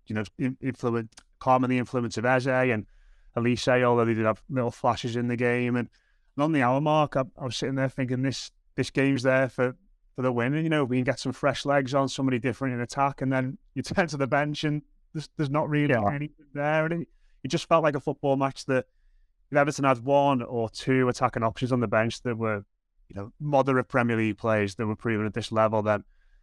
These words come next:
Speaker 1: then we really could have perhaps gone and, and won that one. But we have to sort of battle through to the end. And then, then obviously Mason Holgate gets sent off, and then you, you're clinging on for a, for a draw then.
Speaker 2: Yeah,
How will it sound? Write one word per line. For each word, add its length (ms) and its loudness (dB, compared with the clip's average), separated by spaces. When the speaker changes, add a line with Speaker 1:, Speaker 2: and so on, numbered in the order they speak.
Speaker 1:
then 200 -2
we 100 0
really 400 2
could 180 -4
have 80 -2
perhaps 300 -2
gone 160 0
and, 180 -4
and 100 -10
won 160 -2
that 180 2
one. 300 2
But 240 0
we 100 0
have 100 0
to 100 -8
sort 240 0
of 160 -8
battle 240 4
through 200 -2
to 100 -6
the 140 2
end. 240 2
And 100 0
then, 180 2
then 120 0
obviously 360 0
Mason 300 -2
Holgate 220 4
gets 180 0
sent 260 0
off, 160 0
and 80 -4
then 80 -2
you, 120 -4
you're 100 -6
clinging 320 -2
on 120 0
for 140 -2
a, 180 -2
for 100 -2
a 40 0
draw 300 2
then. 260 -2
Speaker 2:
Yeah, 460 2